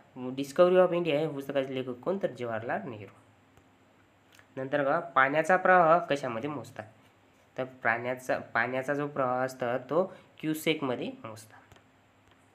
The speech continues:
नंतर बघूया मित्रांनो, हृदयविकाराचा झटका येऊ नये म्हणून कोणते औषध वापरतात? तर aspirin वापरतात.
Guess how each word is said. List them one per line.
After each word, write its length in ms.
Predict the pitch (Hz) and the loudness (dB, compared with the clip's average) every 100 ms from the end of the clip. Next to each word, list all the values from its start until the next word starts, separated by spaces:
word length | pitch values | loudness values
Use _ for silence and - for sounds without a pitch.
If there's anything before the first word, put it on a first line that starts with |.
| _ _ _ _ _ _ _ _ - _ _ _ 123 | _ _ _ _ _ _ _ _ -20 _ _ _ -14
नंतर 240 | 117 127 | -8 -8
बघूया 280 | 127 127 127 | -6 -6 -6
मित्रांनो, 420 | 131 127 123 143 175 - - - - | -6 -6 -6 -6 -10 -18 -20 -20 -10
हृदयविकाराचा 800 | 131 139 180 185 170 180 175 175 | -8 2 2 2 2 4 4 2
झटका 360 | 170 170 170 156 | 0 0 2 2
येऊ 240 | 151 156 | 2 -2
नये 160 | 156 160 | 0 0
म्हणून 300 | 160 151 156 | 0 0 -4
कोणते 440 | 151 147 151 160 | -4 -4 0 0
औषध 320 | 139 131 127 | 0 -2 -6
वापरतात? 420 | 110 104 101 - 107 - - _ _ | -10 -8 -10 -12 -18 -20 -20 _ _
तर 80 | 180 185 - | -8 -8 -8
aspirin 540 | 127 - - 127 117 107 | -8 -6 -6 -6 -6 -10
वापरतात. 440 | 107 104 104 107 | -12 -16 -16 -16